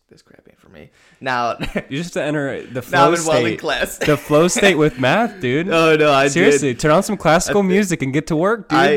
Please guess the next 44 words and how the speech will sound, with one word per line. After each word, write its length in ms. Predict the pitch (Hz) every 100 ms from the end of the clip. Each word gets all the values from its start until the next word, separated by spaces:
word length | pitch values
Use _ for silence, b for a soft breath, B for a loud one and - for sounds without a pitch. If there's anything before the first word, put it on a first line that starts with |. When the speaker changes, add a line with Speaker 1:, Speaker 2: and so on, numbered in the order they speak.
| -
Speaker 1:
it's 260 | 156 151
Speaker 2:
The 140 | - 185
Speaker 1:
true. 100 | 208
Speaker 2:
flow 180 | 160 254
Speaker 1:
The 40 |
Speaker 2:
state. 180 | - 143
Speaker 1:
classical 340 | 127 135 - 151
music 280 | 139 123 110
does 200 | 117 113
help, 220 | 120 117
but 100 | 107
I 60 |
think 280 | 110 147 -
the 100 | 113
teacher, 680 | - - 165 180 175 170 - _ _ _ _ _ _ _ _ _ _ _ _ _ _
uh, 200 | 113 113
I, 140 | 110 120
one 200 | 113 123
time, 260 | 147 127 117 -
uh, 100 | -
I 60 | -
turned 240 | - 123
in 120 | 117 110
an 120 | 113
assignment, 560 | 113 110 110 110 - _ -
and 120 | 120
she 120 | -
was 120 | 120
like, 240 | 117 120 _
"Listen, 520 | 139 143 113 95 - -
like, 300 | 117 - -
you, 180 | 117 -
the, 180 | 101 92 _ _
all 200 | 113 131
the 100 | 175
answers 320 | 110 139 127 120
are 60 |
right, 220 | 113 123
but 200 | - 78 53
you're 140 | 113
flipping 320 | - 127 131
them 140 | 113 107
all 120 | 107
backwards." 580 | 82 107 - 69 -